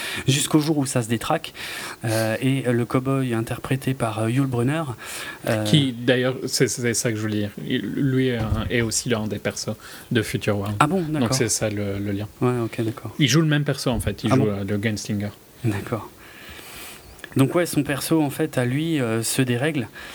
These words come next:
Speaker 1: et, euh, se met à poursuivre, euh, les, les personnages du film pour les tuer avec une, de vraies armes, quoi.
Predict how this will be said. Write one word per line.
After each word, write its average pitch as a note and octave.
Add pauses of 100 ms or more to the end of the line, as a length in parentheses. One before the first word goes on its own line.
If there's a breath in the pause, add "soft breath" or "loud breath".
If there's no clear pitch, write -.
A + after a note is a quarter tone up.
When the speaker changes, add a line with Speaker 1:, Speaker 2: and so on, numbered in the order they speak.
(260 loud breath)
Speaker 1:
et, C#3+
euh, A2+
se -
met C#3
à C3+
poursuivre, C3
euh, G#2+
les, G#2
les G#2
personnages A#2+
du A#2
film C#3+
pour B2+
les B2+
tuer D3+
avec A#2
une, G2+
de G#2+
vraies A2
armes, B2
quoi. G#2